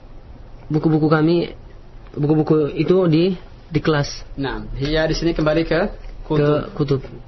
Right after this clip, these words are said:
Speaker 2: Nah.
Speaker 1: Ihda asyara.
Speaker 2: Ahada asyar.
Speaker 1: Ahada asyar. Hadhihi kutubi wa tilka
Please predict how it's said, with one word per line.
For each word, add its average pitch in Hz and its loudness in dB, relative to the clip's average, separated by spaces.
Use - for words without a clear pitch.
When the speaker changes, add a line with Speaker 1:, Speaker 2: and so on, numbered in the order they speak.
Speaker 2:
Nah. 117 -6
Speaker 1:
Ihda 190 4
asyara. 170 2
Speaker 2:
Ahada 131 0
asyar. 165 -2
Speaker 1:
Ahada 175 2
asyar. 170 2
Hadhihi 214 4
kutubi 196 6
wa 170 4
tilka 185 4